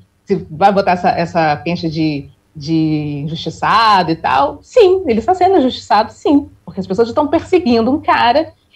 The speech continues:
que dá ali toda a argumentação, co-, é, é, faz um, um, um, uma, um, um, um bate-volta ali, digamos, na, nas argumentações, principalmente no jogo da discórdia,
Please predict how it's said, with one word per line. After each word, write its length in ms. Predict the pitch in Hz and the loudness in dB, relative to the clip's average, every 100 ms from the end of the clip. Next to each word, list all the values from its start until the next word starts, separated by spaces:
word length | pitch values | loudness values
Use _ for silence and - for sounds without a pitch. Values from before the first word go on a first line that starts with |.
| _ - | _ -2
que 260 | 359 359 - - | -2 -2 -10 -20
dá 640 | 202 196 160 233 233 269 277 | -18 -14 -2 2 2 0 -2
ali 500 | 233 208 180 180 175 _ | -2 0 -2 -4 -8 _
toda 260 | 269 330 330 | 0 2 2
a 40 | |
argumentação, 840 | 320 294 254 247 226 - 196 226 - - _ _ | 2 4 2 2 0 0 0 0 -4 -16 _ _
co-, 160 | 262 220 | 0 2
é, 220 | 214 202 | 0 0
é, 60 | |
faz 380 | 196 - 277 330 | 0 2 4 4
um, 120 | 330 269 | 4 2
um, 300 | 247 240 233 | 2 0 -2
um, 200 | 214 208 208 | -2 -2 0
uma, 380 | 196 202 190 - | 0 2 2 0
um, 440 | 185 180 175 175 175 | -2 -2 -4 -6 -6
um, 180 | 185 165 156 | -4 -4 -4
um 120 | 165 | -2
bate-volta 680 | 208 208 220 214 196 202 | -2 0 0 2 2 4
ali, 140 | 196 196 | 4 4
digamos, 480 | 175 196 190 180 180 - - | 4 4 2 0 -4 -18 -4
na, 160 | 196 190 | 0 2
nas 220 | 180 190 | 2 2
argumentações, 720 | 202 180 190 190 180 180 185 - _ | 2 2 2 0 -2 -2 -2 -4 _
principalmente 500 | 254 262 262 220 208 | 0 0 0 0 0
no 80 | 208 | 0
jogo 160 | 214 | 0
da 80 | 226 | 0
discórdia, 460 | 226 - 285 320 | -2 2 2 2